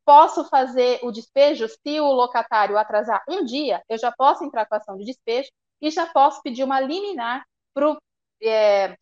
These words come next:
locatário desocupar o imóvel em quinze dias. E qual que é a desvantagem? E se ocorrer dano no imóvel, eu não vou ter garantia que seja capaz de me reparar o dano ao imóvel.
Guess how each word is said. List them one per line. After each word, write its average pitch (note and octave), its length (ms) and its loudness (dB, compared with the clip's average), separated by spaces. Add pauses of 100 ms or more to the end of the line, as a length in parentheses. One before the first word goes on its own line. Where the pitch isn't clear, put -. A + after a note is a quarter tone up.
locatário B3 800 -4
desocupar C4 560 -2
o A#3+ 100 -6
imóvel A#3+ 580 -2
em B3 120 -10
quinze B3 320 -10
dias. G3+ 220 -14 (800)
E F#4+ 300 0 (100)
qual F#4 240 0
que D4+ 140 -2
é C4+ 260 4
a B3+ 120 -2
desvantagem? B3 800 -6 (200)
E D5 160 0
se C#4+ 240 -4
ocorrer A#3 540 0
dano A3 400 -2
no A#3 180 -6
imóvel, D4+ 640 0 (240)
eu D#4+ 60 -8
não D4 100 -4
vou D4 140 0
ter C#4+ 100 -4
garantia C4+ 680 -2 (380)
que D4 180 -6 (160)
seja C4 380 2
capaz A#3 640 -4
de A#3+ 120 -8
me B3 220 -8
reparar A#3+ 760 -2 (300)
o C4+ 100 -4
dano G#3+ 480 -4 (280)
ao G#3 200 -2
imóvel. - 460 -10